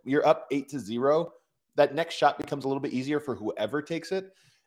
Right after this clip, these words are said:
And the thing about the Nuggets is they have K C P, Jamal Murray, Michael Porter, you know, Aaron Gordon last night had it rolling, and Jokic. Four of those five guys,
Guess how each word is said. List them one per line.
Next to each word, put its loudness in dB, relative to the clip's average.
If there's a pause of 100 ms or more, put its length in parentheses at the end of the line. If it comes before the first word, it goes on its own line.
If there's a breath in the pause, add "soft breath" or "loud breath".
(100)
And 8
the 0
thing 2
about -2
the -4
Nuggets -6
is 4
they 2
have 2
K -2
C -8
P, -2 (300)
Jamal 6
Murray, 4 (200)
Michael -2
Porter, 4 (580)
you -2
know, 2
Aaron 4
Gordon 6
last 0
night -2
had 2
it 2
rolling, 2
and -6
Jokic. -2 (560 soft breath)
Four 6
of 4
those 2
five 2
guys, 2